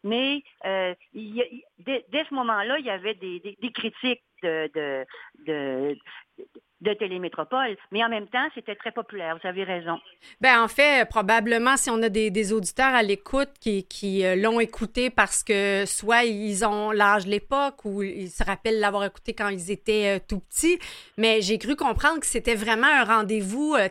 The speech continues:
Speaker 2: télévisuel que tout le, que tout le monde attendait le mardi soir, là. Cré Basile
Speaker 1: Absolument.
Speaker 2: avec Olivier Guimond, c'est tout un personnage.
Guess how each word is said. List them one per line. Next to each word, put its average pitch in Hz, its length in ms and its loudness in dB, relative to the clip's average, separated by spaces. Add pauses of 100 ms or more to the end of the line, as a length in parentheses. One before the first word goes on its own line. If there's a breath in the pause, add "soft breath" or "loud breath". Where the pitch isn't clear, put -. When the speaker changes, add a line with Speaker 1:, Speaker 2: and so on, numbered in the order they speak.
Speaker 2:
télévisuel 247 840 0
que - 100 -8
tout 226 160 -8
le, 220 360 -4
que 208 100 0
tout - 120 -4
le 247 60 -2
monde 285 180 0
attendait 214 520 0
le 254 100 -4
mardi 180 320 -2
soir, 226 440 0
là. 175 120 -6 (500 soft breath)
Cré 240 160 4
Basile 208 420 6 (140)
Speaker 1:
Absolument. 240 40 8
Speaker 2:
avec 208 240 0
Olivier 208 420 0
Guimond, 220 580 0
c'est - 220 -8
tout - 180 -6
un 240 80 2
personnage. 214 880 0